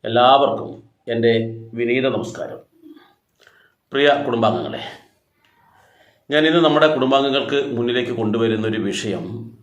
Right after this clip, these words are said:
വളരെ വിഷമമുണ്ടാക്കുന്ന ഒരു കാര്യമാണ്. എന്ന് വെച്ചാൽ, ഒരു സനാതന ധർമ്മ വിശ്വാസിയായ ഒരാൾക്ക്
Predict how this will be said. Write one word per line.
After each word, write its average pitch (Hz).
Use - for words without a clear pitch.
വളരെ 165
വിഷമമുണ്ടാക്കുന്ന 131
ഒരു 92
കാര്യമാണ്. 82
എന്ന് 127
വെച്ചാൽ, 139
ഒരു 208
സനാതന 151
ധർമ്മ 131
വിശ്വാസിയായ 117
ഒരാൾക്ക് 95